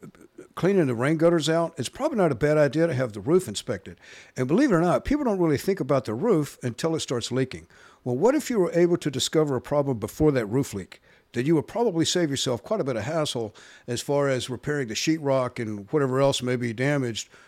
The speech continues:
uh, due to a leak in your roof. If you're able to, to have somebody get up there and inspect that roof, uh, that's good preventive care.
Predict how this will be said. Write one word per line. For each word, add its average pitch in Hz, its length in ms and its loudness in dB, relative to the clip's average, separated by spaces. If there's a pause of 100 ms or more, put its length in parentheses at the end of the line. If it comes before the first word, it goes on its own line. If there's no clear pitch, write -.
(120)
uh, 113 220 -4
due 127 220 -2
to 117 200 -6
a 104 40 -4
leak 120 340 0
in 107 80 -6
your 107 120 -6
roof. 120 380 -2 (300)
If 127 200 -2
you're 139 140 -2
able 240 280 2
to, 147 380 2
to 110 360 -10
have 147 320 -2
somebody 151 340 0
get 143 180 -2
up 147 140 0
there 143 340 -2
and 120 220 -6
inspect 143 460 -4
that 135 160 0
roof, 131 500 -2
uh, 110 360 -6
that's 165 240 -2
good 151 320 0
preventive 131 440 -2
care. 131 360 -4